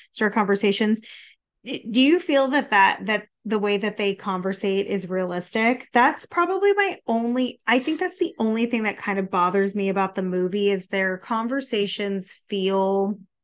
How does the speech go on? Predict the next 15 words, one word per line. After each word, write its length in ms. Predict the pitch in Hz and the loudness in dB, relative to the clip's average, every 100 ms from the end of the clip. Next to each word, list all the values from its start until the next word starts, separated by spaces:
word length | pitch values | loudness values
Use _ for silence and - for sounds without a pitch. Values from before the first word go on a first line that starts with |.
| _ _ _ - | _ _ _ -12
I 60 | 254 | -8
don't 160 | 330 208 | -4 -4
know, 240 | 190 240 | 0 -2
they 120 | 180 | -2
just 220 | 180 220 | -4 -2
feel 120 | 277 277 | 0 0
so 180 | 339 | 0
strange. 600 | 320 - 208 202 185 190 | -4 -4 -4 -4 -4 -6
Like 160 | 202 196 | -4 -4
the 80 | 202 | -4
fact, 420 | - 226 233 - | 0 0 -2 -10
I 100 | 214 | -8
think 240 | 208 277 233 | 0 0 0
Gina 380 | 214 220 226 208 | -2 0 0 -2
says, 720 | - 196 185 180 175 175 | -2 -2 0 -2 -6 -10